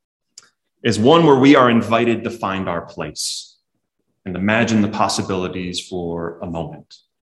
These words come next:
Whether in a manger or, as the earliest Christian communities believed, in a cave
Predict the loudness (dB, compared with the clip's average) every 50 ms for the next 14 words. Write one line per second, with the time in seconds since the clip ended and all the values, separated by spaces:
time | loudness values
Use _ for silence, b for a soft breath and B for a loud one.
0 | _ _ _ _ _ _ _ _ _ _ _ _ _ _ _ _ 0 2 4 6
1 | 6 6 6 4 4 4 4 4 2 2 2 2 2 2 4 4 6 6 8 8
2 | 6 6 4 2 2 0 0 2 4 4 4 4 2 0 0 -2 -4 -6 -6 -6
3 | -4 -4 -6 -4 -2 -2 0 0 0 0 0 -2 -4 -4 -4 -4 -2 0 -2 -2
4 | -2 -2 -4 -4 -4 -4 -6 -4 -4 -4 -4 -6 -8 -10 -14 -18